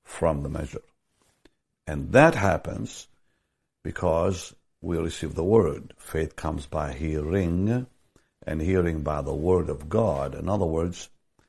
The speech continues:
that I am receiving growth in my faith, and now it becomes fruit. But then you have the gift of faith,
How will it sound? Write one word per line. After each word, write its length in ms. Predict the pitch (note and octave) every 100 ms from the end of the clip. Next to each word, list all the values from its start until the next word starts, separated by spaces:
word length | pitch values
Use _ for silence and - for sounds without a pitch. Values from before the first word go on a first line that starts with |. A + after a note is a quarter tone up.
| _ _ _
that 220 | D#2+ - -
I 220 | G#2 C3+
am 140 | B2
receiving 1080 | F2 E2 - - D3+ F3 F2 C#2+ C2+ D2 - - _ _ _ _ _ _ _ _ _ _ -
growth 720 | D#2+ E2 G#2+ E2+ - - - -
in 160 | E2
my 240 | D2 C#2 C2
faith, 640 | - - G2 D2 B1 - _ _ _ _ _ _ _ _
and 140 | D#2+
now 200 | E2 F2+
it 100 | D#2+
becomes 440 | C#2+ - D#2+ D2 -
fruit. 580 | - - E2+ C2+ - - _ _ _ _ _ _ _ _ - - -
But 140 | - F2
then 180 | F3 G#3
you 100 | C#3
have 200 | A#2 E2
the 100 | D#2+
gift 260 | F#2 -
of 100 | -
faith, 260 | - -